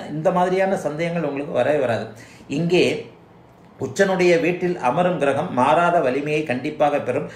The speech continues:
அதற்கு பகை உறவுகள் அந்த அமைப்புகள்லாம் கிடையாது. ஒரு, ஒரு, ஒருத்தருடைய வீட்டில் உட்கார்ந்து இருக்கிறதுக்கும் ஒருத்தர் கூடையே உட்கார்ந்துகிட்டு இருக்கிறதுக்கும் வித்தியாசம் இருக்கு.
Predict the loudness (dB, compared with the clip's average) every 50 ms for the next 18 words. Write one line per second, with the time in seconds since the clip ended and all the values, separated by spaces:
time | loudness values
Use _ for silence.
0 | -18 -14 -10 -2 0 0 0 0 -2 -2 0 0 2 2 2 2 2 2 0 0
1 | 0 0 0 0 0 0 -2 -4 -4 -6 -4 -4 -2 -2 -2 -2 -2 -2 -2 -2
2 | -4 -6 -8 -14 -20 -20 -20 -18 -8 -6 -2 -2 0 0 0 2 2 2 2 2
3 | 0 -2 0 0 0 0 0 2 2 0 0 2 0 0 0 0 0 2 4 4
4 | 4 4 2 0 2 2 2 2 2 0 -2 -2 -2 -2 -2 -2 -2 -2 -2 -2
5 | -2 -2 -2 0 -2 0 0 -2 -4 -4 -2 -2 2 4 4 4 4 4 2 0
6 | -2 -2 0 0 2 2 2 -2 -4 -4 -6 -4 -2 -2 -2 0 0 2 2 2
7 | 2 2 2 2 2 2 -2 -4 -6 -10 -14